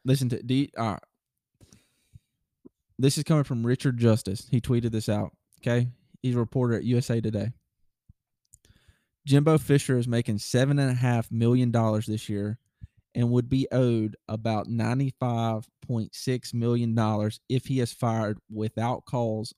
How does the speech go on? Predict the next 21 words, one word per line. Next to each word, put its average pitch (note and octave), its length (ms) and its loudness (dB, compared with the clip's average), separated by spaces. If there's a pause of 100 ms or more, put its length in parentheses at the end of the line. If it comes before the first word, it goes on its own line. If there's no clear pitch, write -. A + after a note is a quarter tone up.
on A2+ 80 -4
December A2+ 400 -4
first. G#2+ 480 -8 (800)
Prior C#3 320 2
to D3+ 120 -4
the C#3 160 -4
extension, A#2+ 600 -4
which - 120 -16
happened A#2+ 280 -2
last A2+ 300 -2
year, A2 220 -6 (380)
he B2+ 120 -2
would B2+ 180 2
have A#2+ 140 -2
been B2 200 0
due A#2 280 2
forty-five B2 800 -2
point A2+ 260 -6
six - 380 -6
million G#2+ 320 -2
dollars. G2 480 -8